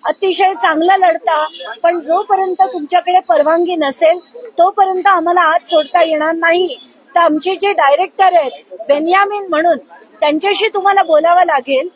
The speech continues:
म्हणून मी त्या डायरेक्टरांचा नंबर घेऊन त्यांच्याशी आता फोनवर संपर्क केला. पण अतिशय उद्धट इतके व्यक्ती मी आतापर्यंत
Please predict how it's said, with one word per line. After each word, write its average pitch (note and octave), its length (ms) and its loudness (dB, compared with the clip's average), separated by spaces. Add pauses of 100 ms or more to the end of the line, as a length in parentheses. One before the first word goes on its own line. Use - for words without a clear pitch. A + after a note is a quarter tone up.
(300)
म्हणून F4 340 -2
मी G#4 200 -6
त्या G4+ 240 4
डायरेक्टरांचा F4+ 840 0
नंबर E4 400 -2
घेऊन E4 320 -2 (340)
त्यांच्याशी E4+ 440 -2
आता F#4+ 280 2
फोनवर F4+ 440 2
संपर्क E4+ 500 -2
केला. D#4+ 460 0 (500)
पण F#4 100 2 (120)
अतिशय G4 540 0 (180)
उद्धट E4 500 0 (680)
इतके G#4+ 540 -4
व्यक्ती E4+ 500 -2
मी G4 100 -6
आतापर्यंत F#4 600 0